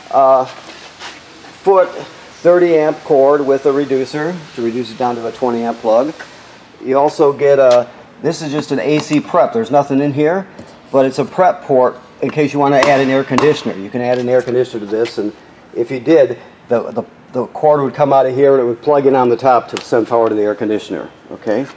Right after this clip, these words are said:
Um, should have taken these off already, but I didn't. Let me see if I got something in my pocket. Well, let me just do it this way.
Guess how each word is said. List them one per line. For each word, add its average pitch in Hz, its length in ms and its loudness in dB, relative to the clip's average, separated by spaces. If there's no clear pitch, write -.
Um, 135 400 0
should 139 220 -4
have 127 120 -4
taken 123 260 -2
these 120 160 -4
off 123 260 0
already, 123 380 -2
but 117 160 -6
I 101 80 -8
didn't. 127 340 -2
Let 120 120 -10
me 110 120 -10
see 110 160 -14
if 110 160 -12
I 98 80 -14
got 107 240 -8
something 101 300 -10
in 110 60 -8
my 113 120 -8
pocket. 113 480 -4
Well, 135 140 -2
let 139 80 2
me 135 80 2
just 131 200 -4
do 139 100 4
it 127 60 0
this 151 200 -8
way. - 360 -8